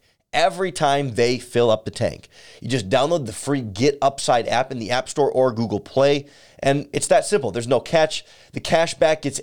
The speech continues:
added right to your Get Upside account, and then you can cash out at any time. You can direct deposit into your bank account. They can do it through PayPal if you're more comfortable that way,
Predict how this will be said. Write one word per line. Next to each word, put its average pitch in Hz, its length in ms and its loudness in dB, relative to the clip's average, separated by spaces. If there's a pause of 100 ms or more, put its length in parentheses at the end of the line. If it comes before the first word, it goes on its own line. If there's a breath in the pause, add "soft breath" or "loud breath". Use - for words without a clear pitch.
added 131 320 0 (100)
right 107 440 0
to - 100 -6
your 127 480 2
Get 139 260 2
Upside 120 360 0
account, 156 340 -2 (340 loud breath)
and 156 80 0
then 160 80 0
you 175 80 -2
can 139 120 -8
cash 151 300 0
out 147 200 2
at 139 300 -2
any 180 240 0
time. 123 440 -4 (300)
You 110 120 -8
can 113 120 -6
direct 104 320 0
deposit 135 460 0
into 127 220 -2
your 107 120 2
bank 180 260 2
account. 170 320 0 (220 soft breath)
They 131 120 0
can 123 140 -2
do 120 100 0
it - 100 -4
through - 140 -12
PayPal 180 600 2
if - 60 -8
you're 143 80 -6
more 131 140 2
comfortable 104 340 -4
that 131 180 2
way, 160 220 2